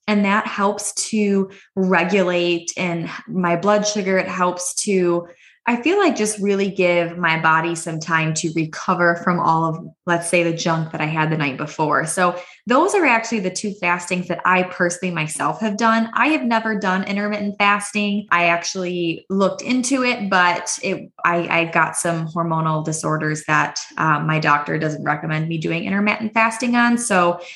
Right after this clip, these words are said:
I don't think it's something that I will try, especially until I'm done having kids.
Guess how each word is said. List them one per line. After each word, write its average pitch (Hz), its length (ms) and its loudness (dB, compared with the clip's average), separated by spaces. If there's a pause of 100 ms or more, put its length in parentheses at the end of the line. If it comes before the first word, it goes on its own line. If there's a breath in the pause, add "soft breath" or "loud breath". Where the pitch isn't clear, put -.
(120)
I 190 80 4
don't 170 220 2
think 175 160 0
it's 160 200 -4
something 180 280 0
that 170 120 0
I 175 160 4
will 160 220 -2
try, 170 640 0
especially 165 520 -4
until 156 500 -2
I'm 156 180 -2
done 160 180 0
having 160 340 -4
kids. 175 440 -4